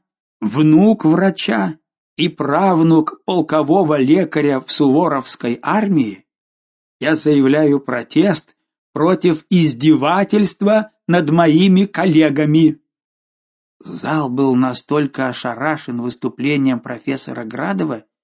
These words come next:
что позволил ему договорить до конца и даже спуститься с трибуны при полном молчании. И только когда уже сошел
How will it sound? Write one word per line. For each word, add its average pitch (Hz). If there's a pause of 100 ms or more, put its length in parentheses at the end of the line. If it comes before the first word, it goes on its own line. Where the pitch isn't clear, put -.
(400)
что -
позволил 131
ему 160
договорить 139
до 135
конца 135 (280)
и 131
даже 131
спуститься 151
с 151
трибуны 165 (260)
при 139
полном 151
молчании. 113 (1160)
И 107
только 123
когда 131
уже 131
сошел 131